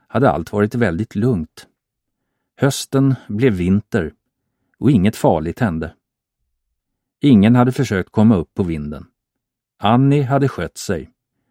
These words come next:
och inte gjort något konstigt. Och varulven, som egentligen var min morbror Erik, hade fått flytta in i lönnrummet på vinden igen.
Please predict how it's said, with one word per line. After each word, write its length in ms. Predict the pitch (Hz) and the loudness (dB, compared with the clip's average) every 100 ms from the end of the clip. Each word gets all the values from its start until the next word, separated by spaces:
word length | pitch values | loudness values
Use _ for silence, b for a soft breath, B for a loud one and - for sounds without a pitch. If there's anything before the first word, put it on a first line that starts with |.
| _ | _
och 100 | 117 | 0
inte 220 | 107 76 110 | 0 2 -2
gjort 220 | 90 - | -2 -4
något 160 | 87 | -8
konstigt. 640 | - 117 82 - 82 - - _ _ _ _ _ _ _ _ _ _ - | -4 -6 -6 -12 -18 -20 -20 _ _ _ _ _ _ _ _ _ _ -2
Och 140 | 123 | 0
varulven, 800 | 131 135 87 107 160 156 90 82 - _ _ | 4 4 4 4 4 2 0 -2 -8 _ _
som 220 | - 127 113 | -4 2 2
egentligen 600 | 82 80 - 110 113 104 | 2 -6 -4 0 2 2
var 200 | 87 87 | 2 -2
min 220 | 85 85 | -2 -2
morbror 580 | 95 98 78 98 98 85 | 0 0 -2 -4 -4 -4
Erik, 680 | 120 90 85 135 - - _ _ _ _ _ _ _ _ _ - | -4 -4 -4 -6 -6 -20 _ _ _ _ _ _ _ _ _ -6
hade 200 | 120 120 | -2 -2
fått 220 | 135 123 | -2 -4
flytta 300 | - 127 135 | 0 0 2
in 320 | 101 90 90 | -2 0 -2
i 160 | 90 107 | 0 2
lönnrummet 920 | 117 92 78 82 95 104 101 - - - | 2 0 -4 -2 2 2 0 -2 -16 -4
på 80 | |
vinden 580 | 92 82 85 95 104 95 | -2 0 -2 0 0 0
igen. 360 | 104 95 78 | -2 -4 -6